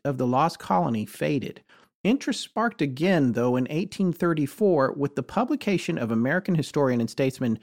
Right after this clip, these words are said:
George Bancroft's book series, History of the United States, From the Discovery of the American Continent.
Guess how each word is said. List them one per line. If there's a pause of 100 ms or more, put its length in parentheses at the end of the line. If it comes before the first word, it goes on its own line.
(320)
George
Bancroft's
book
series, (320)
History
of
the
United
States, (260)
From
the
Discovery
of
the
American
Continent.